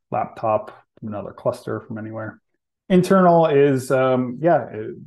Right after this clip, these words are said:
it's just an internal U R L. It will reference the, uh, pod service directly. And this is kind of just a weird example of how, you know, that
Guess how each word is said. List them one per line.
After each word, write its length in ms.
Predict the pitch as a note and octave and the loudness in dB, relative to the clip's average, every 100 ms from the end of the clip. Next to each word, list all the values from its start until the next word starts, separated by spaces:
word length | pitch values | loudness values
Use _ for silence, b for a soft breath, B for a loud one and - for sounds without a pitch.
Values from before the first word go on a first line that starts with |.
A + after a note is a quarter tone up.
| A2+ | -20
it's 200 | - - | -20 -14
just 220 | A#2+ - | -14 -6
an 120 | A#2 B2 | -6 -4
internal 420 | C#3 D#3+ E3+ A#2+ | -2 -2 0 0
U 120 | G#2 | 0
R 220 | G2 G2+ | -2 -4
L. 140 | G2 G#2 | -6 -8
It 140 | A2 | -8
will 180 | A2 G#2 | -8 -6
reference 600 | G#2 - A2 G2+ - - | -8 -8 -10 -10 -18 -14
the, 240 | A#2 G#2+ G#2 | -10 -8 -8
uh, 240 | G#2+ A#2 - _ _ _ _ | -8 -10 -14 _ _ _ _
pod 500 | - A2 G#2+ G#2 G2+ | 0 2 2 2 -4
service 400 | - A2 G#2 G2+ | -8 -8 -8 -10
directly. 500 | - G#2+ - - F#2 - _ _ _ _ _ _ _ _ _ _ _ _ _ _ _ _ _ _ _ _ _ _ _ _ - | -6 -6 -6 -8 -10 -12 _ _ _ _ _ _ _ _ _ _ _ _ _ _ _ _ _ _ _ _ _ _ _ _ -2
And 200 | E3+ E3 | 4 6
this 160 | F3 F3 | 6 2
is 120 | E3 | 0
kind 260 | - D#3 C#3+ | 0 2 2
of 240 | C3 A#2 | 2 0
just 400 | C#3+ A#2+ - - _ _ _ _ _ _ _ | -2 -2 -8 -20 _ _ _ _ _ _ _
a 40 | C#3 | 0
weird 280 | D3 D3 C#3+ | 4 4 4
example 420 | - D3 C3 C#3 | 0 -2 0 0
of 100 | A#2 | 0
how, 540 | C3 C3+ C3 - - G#3+ | 0 0 0 -4 -10 -10
you 120 | C3+ | -8
know, 200 | B2 A#2 | -6 -4
that 220 | B2+ | -4